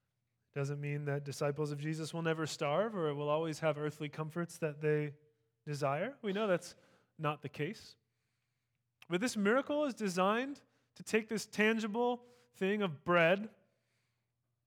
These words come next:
and he uses it to point to a deeper reality, that Jesus provides for us and meets our greatest needs, our need for salvation, for forgiveness of sins, and for new life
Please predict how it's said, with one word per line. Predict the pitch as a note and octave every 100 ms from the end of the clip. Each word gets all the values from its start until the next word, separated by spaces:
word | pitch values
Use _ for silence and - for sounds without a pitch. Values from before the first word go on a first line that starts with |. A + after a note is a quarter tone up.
| _ -
and | E3+
he |
uses | F3 A#3+ B3 G#3
it | G3+
to | G3+
point | F3 - A#3+ B3 -
to | G#3+ G#3
a |
deeper | D3+ G3+ A3 A3+ G#3+ G3+ - _ F3+
reality, | F#3 F#3 F3 D#3+ D3 C3 B2 _ _ _ _ _
that | E3+
Jesus | D#3 G#3+ A#3+ A#3+ A#3
provides | - G#3 G3 G3+ A#3+ A#3+ A#3
for | - G#3
us | G#3 G#3+ -
and | F#3+ F3+ E3
meets | F#3+ A#3 A#3+ - - _ _ -
our | F#3 F#3+ F#3 F#3 _ _ _ _ _
greatest | F#3 A3 F#3+ C#3 - -
needs, | D3 B2+ A#2 A#2+ - _ _ _ _ _ _ _ _ _ _ _ _ _ _ _ -
our | C3+
need | D#3
for | - B2 - _ _ _
salvation, | - B2+ B2 C3 - F3 E3+ _
for | C3 B2+ _ _ _
forgiveness | - C#3+ C#3 D#3 D3+ - C3+
of | -
sins, | C#3+ D3+ G3
and | D3+
for | C#3
new | D3 D#3+
life | F3 A#3+ F3+ -